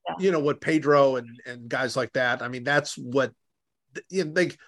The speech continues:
Speaker 2: there are ways you pitch. It's not even so much, I mean, about just grooving one. It's like, all right,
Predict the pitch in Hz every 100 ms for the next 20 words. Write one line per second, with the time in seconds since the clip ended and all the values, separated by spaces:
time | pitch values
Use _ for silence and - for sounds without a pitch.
0 | _ _ _ _ _ _ 143 156 190 175
1 | 147 143 185 180 180 139 151 143 - 147
2 | 135 - 131 131 - 165 160 143 131 120
3 | 156 135 127 117 120 117 117 113 107 107
4 | 117 107 - 110 - 127 220 170 131 98
5 | 87 87 - - _ _ _ 233 214 196
6 | 220 208 175 156